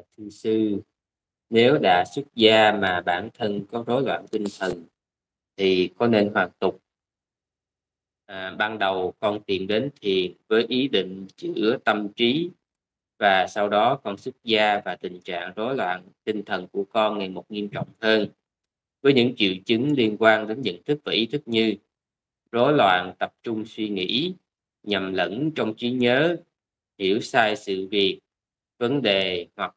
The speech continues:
có những suy nghĩ phi lý, nghi ngờ, tưởng tượng với mọi người xung quanh, cụ thể là những vị sư khác. À, nên có những cuộc cãi nhau trong công việc chùa. Lúc con hành thiền thì con thường rơi vào buồn ngủ và những suy nghĩ mê man.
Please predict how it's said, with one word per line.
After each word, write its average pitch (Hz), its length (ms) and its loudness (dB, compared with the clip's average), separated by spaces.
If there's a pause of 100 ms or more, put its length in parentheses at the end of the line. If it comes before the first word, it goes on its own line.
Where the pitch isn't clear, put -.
có 131 100 -6
những 104 220 -4
suy 110 220 -6
nghĩ 101 320 -4
phi 110 240 -2
lý, 123 320 0
nghi 120 160 0
ngờ, 95 360 -2
tưởng 101 180 -8
tượng 95 320 -2
với 135 140 -2
mọi 98 180 -4
người 92 140 -6
xung 110 240 -12
quanh, 120 280 2 (600)
cụ 98 260 2
thể 95 240 -2
là 120 120 -2
những 98 260 -4
vị 92 200 -2
sư 110 300 -2
khác. 151 360 -2 (720)
À, 95 80 -10
nên 110 320 -4
có 127 140 -6
những 113 320 -6
cuộc 98 260 0
cãi 95 220 -4
nhau 120 380 -2
trong 107 200 -4
công 107 200 -6
việc 101 120 -8 (120)
chùa. 95 380 2 (500)
Lúc 147 160 2
con 127 160 2
hành 104 260 -4
thiền 98 300 0
thì 95 100 -4
con 110 260 -4
thường 95 180 -4
rơi 107 220 2
vào 98 160 2
buồn 95 240 -4
ngủ 160 360 -6 (480)
và 95 280 -8
những 95 280 -10
suy 117 220 -6
nghĩ 95 180 -2
mê 117 220 2
man. 110 340 2